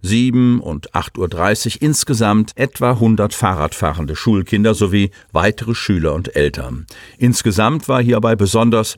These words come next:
das verkehrswidrige Verhalten vieler Schülerinnen und Schüler auffällig, bilanziert Stefan Herz,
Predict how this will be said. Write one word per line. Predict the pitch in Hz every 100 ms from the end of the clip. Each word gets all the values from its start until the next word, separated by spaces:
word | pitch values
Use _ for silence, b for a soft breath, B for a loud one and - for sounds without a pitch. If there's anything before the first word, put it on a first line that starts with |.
| B
das | 98 -
verkehrswidrige | 104 - 160 143 - 101 95 90 95 92
Verhalten | - 87 95 101 - 107
vieler | - 143 123
Schülerinnen | - 135 113 104 104 92
und | 90 -
Schüler | 165 123 82
auffällig, | 80 - 101 85 82 - B B B
bilanziert | 101 95 92 131 131 -
Stefan | - 95 98 80
Herz, | 92 95 - -